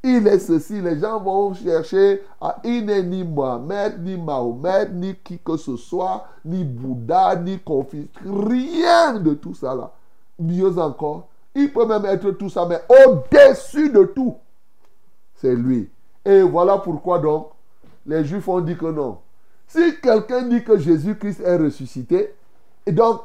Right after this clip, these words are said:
il dit qu'il est au-dessus de tout, celui-là ne mérite pas vivre. Alléluia. Et c'est comme ça qu'ils ont cherché à tuer Paul. Et maintenant, ils font des instances avec des vues hostiles. Ils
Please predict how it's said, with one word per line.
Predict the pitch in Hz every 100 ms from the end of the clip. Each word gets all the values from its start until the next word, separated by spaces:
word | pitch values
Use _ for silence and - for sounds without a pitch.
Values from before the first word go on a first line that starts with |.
| 233
il | 254 220
dit | 233
qu'il | - 220
est | 202 190
au-dessus | 202 156 147 151 220
de | 151 139
tout, | - 175 302 - - - -
celui-là | 160 170 196 175
ne | 151
mérite | 131 131 135 160
pas | - 135
vivre. | 107 127 110 87 78 - - - - - -
Alléluia. | 120 123 117 107 98 101 104 107 95 - - - -
Et | 160 147
c'est | 147 123
comme | 131 123
ça | 156
qu'ils | 151 147 131
ont | 131
cherché | - 107 - 117
à | 107
tuer | - 107
Paul. | 98 104 92 - - - - - - 233
Et | 240
maintenant, | 240 240 233 233 277 262 -
ils | 240
font | - 214 202
des | 170 139 156
instances | 151 - 190 180 131 113 - - - - - - - - - - - - - - - - -
avec | 175 208 196
des | 170 147
vues | 113 160 -
hostiles. | 135 - - 165 110 78 - - - - - - - -
Ils | 247 208